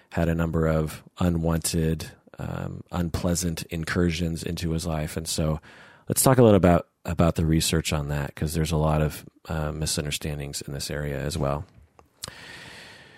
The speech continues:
So in general, adoptive placements, adopti-, adoptions can range from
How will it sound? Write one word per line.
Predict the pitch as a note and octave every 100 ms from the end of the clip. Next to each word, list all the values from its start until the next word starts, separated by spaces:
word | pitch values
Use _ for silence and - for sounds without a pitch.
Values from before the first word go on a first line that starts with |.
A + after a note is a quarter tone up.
| - -
So | - D3 C#3
in | D#3+ F#3+
general, | D#3 D3 A#2 F#2+ E2+ G#2 - - -
adoptive | A2+ A2 A2+ - A#2 G2+ F#2+ - -
placements, | - G#2 - D#2+ D2 - E2+
adopti-, | F2 F2 - F2+ D#2+ -
adoptions | D#2+ F2 F#2 - E2+ D#2 -
can | - E2
range | E2 F2 F2 F2
from | - E2+ D#2 D2+ D2